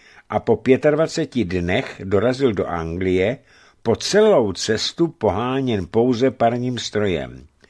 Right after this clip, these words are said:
Spotřeboval přitom tři sta třicet tun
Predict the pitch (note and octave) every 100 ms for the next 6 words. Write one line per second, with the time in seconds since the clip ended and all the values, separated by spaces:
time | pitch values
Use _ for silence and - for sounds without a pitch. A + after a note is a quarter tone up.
0 | _ _ _ - - - A2+ - C3+ C#3+
1 | D#3 E3+ E3 - D#3+ - D3+ D3 D3+ _
2 | - - F#3 - - F#2 D#2+ - D3 -
3 | D#2+ - - - G#2+ A2 A2